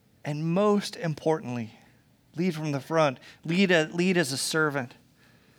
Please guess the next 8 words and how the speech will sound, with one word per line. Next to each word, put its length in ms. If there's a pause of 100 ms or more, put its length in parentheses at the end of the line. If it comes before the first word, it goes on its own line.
(1200)
But 180
most 460
importantly, 880 (840)
lead 680 (360)
everyone 840 (220)
through 680 (320)
the 160
gate. 600